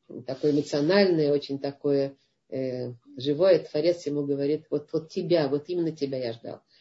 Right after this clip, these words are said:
Но после этого он говорит ему, как мы сказали, э, всё-таки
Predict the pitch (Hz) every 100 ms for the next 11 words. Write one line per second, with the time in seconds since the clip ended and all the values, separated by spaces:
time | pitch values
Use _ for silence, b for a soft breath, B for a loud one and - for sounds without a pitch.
0 | b _ 220 233 247 262 285 294 233 202
1 | 165 175 180 170 156 147 139 139 147 165
2 | 220 214 202 B B B _ 156 151 151
3 | 147 147 143 - - - 208 208 202 190
4 | 180